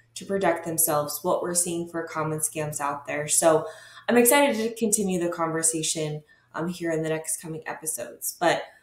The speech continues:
thank you for joining us. And thank you to all of our listeners for joining in. Um, be sure to tune into the next couple episodes to complete our series here. Um,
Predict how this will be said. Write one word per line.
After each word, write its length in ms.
thank 180
you 60
for 120
joining 340
us. 440
And 400
thank 380
you 220
to 200
all 180
of 60
our 120
listeners 640
for 140
joining 340
in. 340
Um, 160
be 140
sure 200
to 100
tune 200
into 460
the 100
next 560
couple 560
episodes 760
to 180
complete 380
our 140
series 520
here. 460
Um, 400